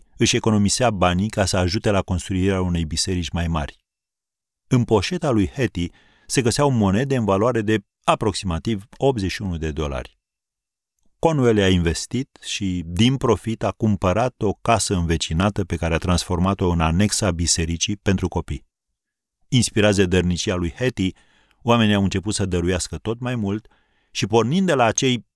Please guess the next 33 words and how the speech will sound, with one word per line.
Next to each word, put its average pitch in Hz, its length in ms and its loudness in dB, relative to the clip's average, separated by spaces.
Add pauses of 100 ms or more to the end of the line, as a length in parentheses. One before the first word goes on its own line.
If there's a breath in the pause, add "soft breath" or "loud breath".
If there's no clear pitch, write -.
(200)
optzeci 123 360 2
și 107 140 -4
ceva 95 280 0
de 90 120 2
dolari, 82 400 -2 (520)
în 104 140 -2
cele 123 240 2
din 110 180 2
urmă 107 240 0
s-a 110 160 -2
construit 98 440 -2
Biserica 98 500 -2 (120)
Temple 110 340 0
Baptist 85 540 -6
Church, 113 280 -2 (520)
Universitatea 92 560 2
Temple 104 460 0 (380)
și - 200 2
Spitalul 92 560 0
Bunul 80 300 0
Samaritan. 80 600 -4 (1300)
Poate 165 240 0
ai 220 100 0
impresia 156 420 0
că 120 160 -2
darurile 101 760 2
tale, 95 380 -4 (120)
timpul 101 500 2
tău, 95 260 -4
talentele 95 680 0
sau 78 220 -4
eforturile 98 680 0
tale 101 300 0